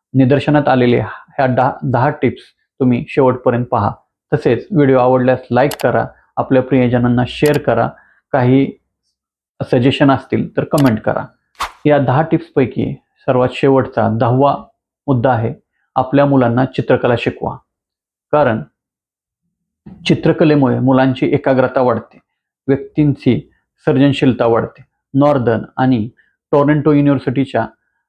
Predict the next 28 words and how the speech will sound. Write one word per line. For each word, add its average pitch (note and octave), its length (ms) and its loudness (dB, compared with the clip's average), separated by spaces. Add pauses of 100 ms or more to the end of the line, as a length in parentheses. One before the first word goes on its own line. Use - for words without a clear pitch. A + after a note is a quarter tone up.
(200)
संशोधनातून C#3 720 2
हे D#3 240 2
लक्षात D3 300 0
आले B2+ 180 0
आहे A#2 240 0 (440)
की C3+ 220 4
चित्रकला C#3+ 540 0
शिकणाऱ्या D3 440 0
विद्यार्थ्याचा C3+ 600 0
आयक्यू B2 400 -2 (500)
चित्रकला D3+ 480 0
न D3 280 2
शिकणाऱ्या C3+ 420 0
विद्यार्थ्याच्या C3 720 0
आयक्यू C#3 300 0
पेक्षा - 360 -4 (100)
वाढलेला B2+ 460 2
असतो. - 300 -6 (960)
चित्रकला C#3 540 0 (560)
लहान C3+ 300 2
मुलांनाच C#3+ 540 2
नव्हे A2+ 280 2
तर B2+ 380 0
तरुण C#3+ 440 0
आणि B2 260 0
वृद्धांना C3+ 500 2
सुद्धा C3 320 -2 (100)
फायदेशीर B2+ 360 0